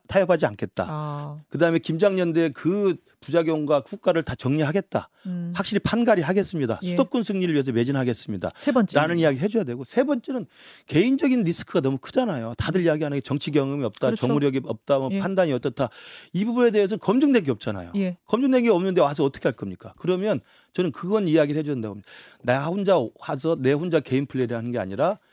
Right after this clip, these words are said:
Speaker 1: 팀 플레이를 하겠습니다.
Speaker 2: 음.
Speaker 1: 여러 사람들의 조언을 듣고 여러
Speaker 2: 음흠.
Speaker 1: 사람들의 그 자문과 의견을 다 받아서 팀 플레이로 제가 당대표를 하겠습니다."라고
Speaker 2: 음.
Speaker 1: 이야기를 해줘야 됩니다. 이 세 가지에 대해서 저는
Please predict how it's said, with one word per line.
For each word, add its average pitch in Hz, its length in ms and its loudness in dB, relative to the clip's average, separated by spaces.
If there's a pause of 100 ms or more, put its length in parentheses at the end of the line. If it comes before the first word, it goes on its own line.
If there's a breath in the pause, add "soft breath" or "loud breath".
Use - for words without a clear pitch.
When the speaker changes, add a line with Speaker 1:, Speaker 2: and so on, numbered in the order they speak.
(260)
Speaker 1:
팀 254 220 -2
플레이를 160 320 0
하겠습니다. 101 580 -12
Speaker 2:
음. 147 480 -8
Speaker 1:
여러 135 160 4
사람들의 131 440 0
조언을 131 400 2
듣고 131 340 -6
여러 127 80 -2
Speaker 2:
음흠. 117 80 -4
Speaker 1:
사람들의 127 460 0 (340 loud breath)
그 104 340 -8 (460)
자문과 139 520 -2
의견을 143 320 2
다 135 120 -2
받아서 123 580 -2
팀 - 180 -4
플레이로 175 400 -2
제가 135 240 -4
당대표를 117 520 -6
하겠습니다."라고 135 720 -4
Speaker 2:
음. 165 60 0
Speaker 1:
이야기를 143 320 -2
해줘야 247 180 -4
됩니다. 117 240 -8
이 151 60 -2
세 254 180 0
가지에 233 300 2
대해서 165 260 0
저는 175 240 -2